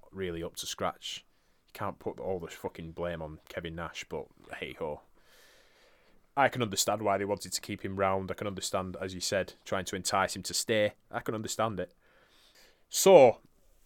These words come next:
to go into Uncensored, basically what I'm gonna do is I'm gonna go through the results up until the main event, and then we're gonna go three, two, one, play, and we'll watch that along with the sound off so that you guys don't get confused. And we'll,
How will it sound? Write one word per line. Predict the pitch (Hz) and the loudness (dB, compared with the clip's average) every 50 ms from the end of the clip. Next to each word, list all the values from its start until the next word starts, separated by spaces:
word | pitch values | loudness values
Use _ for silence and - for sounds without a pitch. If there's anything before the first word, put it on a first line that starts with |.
| - - - | -14 -8 0
to | - 190 | 6 8
go | 240 240 | 8 8
into | 202 - 202 | 8 8 6
Uncensored, | 202 180 170 - 170 151 - - 131 | 6 6 6 6 4 4 4 2 2
basically | 117 156 143 - - 123 127 | 4 4 4 4 2 0 0
what | 131 127 117 | 2 2 2
I'm | 139 131 | 0 0
gonna | 135 135 127 | 2 0 0
do | 120 135 127 127 | 2 2 4 4
is | 117 113 | 2 0
I'm | 120 | -2
gonna | 113 123 123 113 | -2 -2 -4 -2
go | 107 - 143 135 | 0 2 2 2
through | - - 143 139 127 | 2 0 0 0 0
the | 117 | 0
results | 110 117 104 113 117 117 - - - - - _ - - | 0 -2 0 0 -2 -2 -2 -6 -10 -10 -12 _ -4 -4
up | 131 - - | -4 -2 -2
until | 131 113 - - - 170 139 92 85 - - _ _ _ _ - | -4 -4 -2 2 4 4 4 4 2 -2 -12 _ _ _ _ -20
the | - 95 95 98 98 95 92 92 92 - - _ - | -14 -10 -6 -4 -4 -4 -4 -6 -8 -10 -14 _ -10
main | 104 101 95 92 | -6 -4 -4 -4
event, | 92 85 92 95 95 90 | -4 -4 -4 -4 -6 -6
and | - 95 92 | -8 -8 -6
then | 92 90 | -6 -6
we're | 90 | -6
gonna | 87 87 87 | -6 -6 -6
go | 87 85 | -8 -10
three, | - - 113 110 101 | -8 -6 -6 -6 -6
two, | - - 90 | -6 -6 -6
one, | 90 87 85 | -6 -6 -8
play, | 85 - - 98 98 98 98 92 - _ _ _ _ _ _ _ _ _ - | -8 -8 -6 -4 -4 -4 -4 -6 -8 _ _ _ _ _ _ _ _ _ -16
and | - 92 92 | -14 -12 -10
we'll | 87 90 90 | -6 -6 -4
watch | 90 95 82 - - | -4 -4 -6 -6 -6
that | - 87 67 | -6 -6 -4
along | 90 90 90 87 87 85 85 85 - - - _ | -4 -4 -4 -6 -6 -8 -12 -14 -16 -20 -18 _
with | - 92 85 - - | -14 -14 -14 -12 -12
the | - 87 85 85 85 82 - | -10 -8 -8 -8 -8 -10 -10
sound | - - 113 101 92 87 82 | -10 -8 -6 -6 -6 -6 -6
off | 85 85 - - | -8 -8 -8 -12
so | - - - 87 | -14 -12 -12 -12
that | - - | -12 -12
you | 85 87 | -12 -10
guys | - 85 82 80 | -10 -10 -10 -10
don't | - - 82 | -12 -12 -14
get | 76 - - | -14 -14 -16
confused. | - 87 - - 87 87 87 85 - - - _ _ _ _ _ _ _ _ _ _ _ _ _ _ - | -20 -18 -12 -8 -8 -8 -8 -8 -12 -16 -20 _ _ _ _ _ _ _ _ _ _ _ _ _ _ -14
And | 101 104 107 107 104 101 95 - - - - | -10 -8 -8 -8 -8 -10 -12 -14 -16 -16 -12
we'll, | 104 107 107 | -8 -8 -8